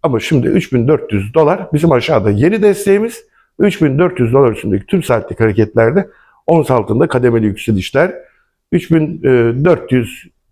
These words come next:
yetmişler, ardından faiz kararının ilanı sonrası gene zarif naif piyasalarla paralel yükselişler.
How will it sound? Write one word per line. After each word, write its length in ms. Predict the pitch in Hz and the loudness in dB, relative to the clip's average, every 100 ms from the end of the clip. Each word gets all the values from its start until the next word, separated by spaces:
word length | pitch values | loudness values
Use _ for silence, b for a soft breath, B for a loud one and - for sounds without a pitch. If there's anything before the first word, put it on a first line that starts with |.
| - 117 110 104 - | 0 2 2 0 -2
yetmişler, 920 | 143 160 - 170 - - 170 - - b b b _ _ _ _ - | -2 -2 0 -4 -2 0 0 -2 -14 b b b _ _ _ _ -2
ardından 640 | 147 113 107 104 135 156 156 - - 151 | -2 2 0 2 2 0 -4 -16 -20 -20
faiz 420 | _ 135 131 123 - | _ 0 0 -2 -4
kararının 420 | 117 110 104 117 | -2 0 -2 -2
ilanı 520 | 135 123 117 107 98 - | 0 2 0 -2 -6 -8
sonrası 760 | - 110 101 95 - 160 135 _ _ _ _ - | -2 0 0 -2 -2 -4 -4 _ _ _ _ -2
gene 180 | 127 | 0
zarif 340 | 110 135 117 117 | 2 0 0 0
naif 320 | 117 165 - _ _ | 0 -2 -8 _ _
piyasalarla 640 | 156 131 131 127 110 107 | 0 0 2 2 2 -2
paralel 420 | - 131 113 170 214 127 | 0 0 0 -2 -2 -2
yükselişler. 680 | 135 - 113 92 - 165 | -2 0 -2 -2 0 0